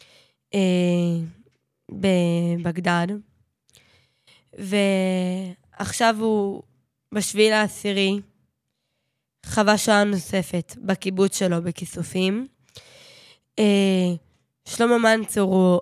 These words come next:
החטוף הכי מבוגר בעזה. הוא חגג לפני כשלושה חודשים, יום הולדת שמונים ושש, בשבי. אמ, אפשר להגיד עליו הרבה,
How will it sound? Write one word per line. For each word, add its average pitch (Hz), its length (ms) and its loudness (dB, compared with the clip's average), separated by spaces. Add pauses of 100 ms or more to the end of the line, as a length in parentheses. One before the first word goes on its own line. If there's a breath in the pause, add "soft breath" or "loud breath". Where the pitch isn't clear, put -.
(140)
החטוף 196 460 -2
הכי 202 200 -4
מבוגר 185 500 0
בעזה. 170 460 0 (960 soft breath)
הוא 202 420 4
חגג 214 460 4
לפני 208 560 0 (1300)
כשלושה 202 440 0
חודשים, 208 760 -2
יום 190 140 -2
הולדת 185 300 0
שמונים 190 360 -6
ושש, 196 540 -4 (320)
בשבי. 190 560 0 (2000 soft breath)
אמ, 190 640 0 (600)
אפשר 247 260 2
להגיד 220 300 4
עליו 208 220 4
הרבה, 180 200 0